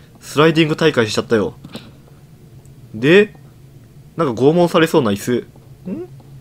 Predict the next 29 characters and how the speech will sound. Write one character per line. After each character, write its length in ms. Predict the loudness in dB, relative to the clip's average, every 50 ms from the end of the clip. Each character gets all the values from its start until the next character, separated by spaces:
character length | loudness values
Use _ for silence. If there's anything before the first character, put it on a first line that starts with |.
| -20 -20 -20 -18 -16
な 120 | -14 -12
ん 40 | -10
だ 100 | -10 -10
ろ 100 | -10 -12
う。 60 | -12 -14 -18 -20 -20 -20 -20 -20 -20 -20 -20 -20 -20 -20 -20 -20 -20 -20 -20 -20 -20 -20 -20 -12 -6
あ、 40 | -6
な 60 | -2
ん 20 | 0
か 60 | 0
今 120 | 0 0
ブ 240 | 0 -2 -2 -4 -4
ー 20 | -4
っ 20 |
て。 300 | -6 -8 -8 -8 -8 -10 -12 -20 -20 -20 -20 -20 -20 -20 -20 -20 -20 -20 -20 -20 -20 -20 -20 -20 -20 -8 -2 0
お、 60 | 2
お、 220 | 4 4 2 2 0 -4 -18 -20 -20 -18
こ 240 | -12 -4 -2 -2 0
こ 40 | 0
な 60 | 0
ん 60 | 0 2
か 80 | 2 2
あ 20 |
る 60 | 2
じ 80 | 2 0
ゃ 40 | -2
ん。 80 | -6 -10 -18 -20 -20 -20 -20 -20 -20 -20 -20 -8 -4
お 80 | 0 0
い 40 | 0
で。 180 | 0 -2 -6